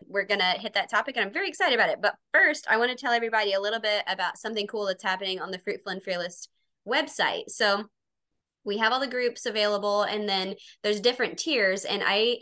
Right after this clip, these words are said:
just added to the second tier a study of the book of Jonah. So I don't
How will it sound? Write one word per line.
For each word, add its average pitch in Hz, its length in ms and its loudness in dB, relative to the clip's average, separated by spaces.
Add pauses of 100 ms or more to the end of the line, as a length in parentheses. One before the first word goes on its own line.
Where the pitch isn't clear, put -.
just 233 340 -2
added 208 380 0
to 202 80 -14
the 185 120 -6
second 226 520 -2
tier 214 560 0 (440)
a 202 520 6 (100)
study 196 460 0
of 190 80 -2
the 196 60 -4
book 196 160 -6
of 180 100 -6
Jonah. 185 400 -2 (280)
So 233 400 6
I 214 120 4
don't 294 320 0